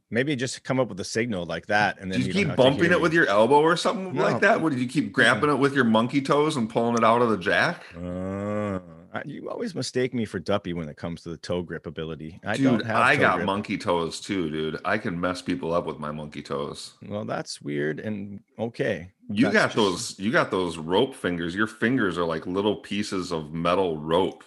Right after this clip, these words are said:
Speaker 2: You've str-, how did your, is it just from cooking that your fingers and forearm got so strong? You have supernatural forearm strength.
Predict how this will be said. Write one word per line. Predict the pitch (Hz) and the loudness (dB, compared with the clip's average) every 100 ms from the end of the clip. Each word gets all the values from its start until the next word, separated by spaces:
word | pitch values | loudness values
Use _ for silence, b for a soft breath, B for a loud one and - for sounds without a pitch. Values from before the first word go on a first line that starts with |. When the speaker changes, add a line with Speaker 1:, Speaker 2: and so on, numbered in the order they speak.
| _ | _
Speaker 2:
You've | 87 131 226 | -6 -4 -4
str-, | - 120 | -6 -6
how | - 135 | -2 -2
did | 202 226 | -2 -4
your, | 170 117 - | 0 0 0
is | 98 110 | -2 -2
it | 92 | -2
just | 110 123 - | 0 0 0
from | 131 | -2
cooking | 110 107 117 139 135 | -2 -6 -2 -2 -2
that | 92 | -2
your | 95 | -4
fingers | - 101 110 117 113 | -2 -2 0 -2 -4
and | 101 92 - | -4 -4 -8
forearm | - 92 98 107 113 | -4 0 2 2 2
got | 113 113 | 2 2
so | 110 | -2
strong? | 120 - 113 117 123 135 135 | -8 -4 0 0 -2 -8 -8
You | 107 | -4
have | 135 | -4
supernatural | - 113 107 95 90 90 92 | -4 -8 -4 -2 -2 -2 -6
forearm | - 82 82 80 76 | -6 -4 -4 -4 -6
strength. | - - - - | -10 -12 -14 -14